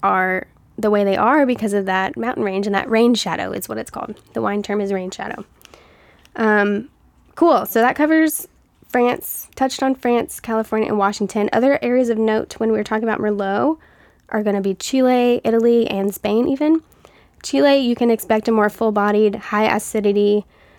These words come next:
Merlot, and you are maybe gonna get some pyrazines out of those wines.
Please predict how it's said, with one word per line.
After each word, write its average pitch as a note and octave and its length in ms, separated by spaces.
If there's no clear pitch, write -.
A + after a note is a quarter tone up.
Merlot, G#3 760
and G#3+ 220
you A3 160
are A3 160
maybe A3 260
gonna G#3+ 160
get G3+ 180
some G3 140
pyrazines F#3 640
out F#3 140
of F#3 80
those F#3+ 220
wines. G#3+ 420